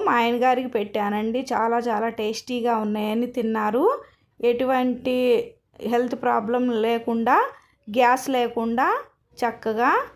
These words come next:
చా-, బాగా తిన్నారండి. చాలా టేస్టీగా ఉన్నాయని, అని మీరు కూడా మీ ఇంట్లో ఒకసారి ట్రై చేయండి రాగి పిండితో చేసిన బజ్జీలు.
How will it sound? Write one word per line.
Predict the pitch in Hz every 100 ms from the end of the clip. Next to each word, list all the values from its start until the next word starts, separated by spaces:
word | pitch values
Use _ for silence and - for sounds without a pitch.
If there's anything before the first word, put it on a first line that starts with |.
| _ _ _ _ -
చా-, | 240 233 208
బాగా | 214 233 240 262
తిన్నారండి. | 262 240 233 226 220 233 277
చాలా | 262 220 220
టేస్టీగా | 226 226 226 226 247 233 226
ఉన్నాయని, | 220 220 214 214 233 277 - 214
అని | 220 220 254 427 480 - _ _ 240
మీరు | 277 269
కూడా | 262 240 247 302
మీ | 247 226
ఇంట్లో | 220 233 262 466 508
ఒకసారి | 262 - 226 220 285 494 -
ట్రై | 233 233 220
చేయండి | 240 233 220 226 285 466 494 - _ _ - _ _ _ _ _ -
రాగి | 247 247 262
పిండితో | 269 247 233 233 226
చేసిన | 214 220 247 233
బజ్జీలు. | 208 240 202 233 220 262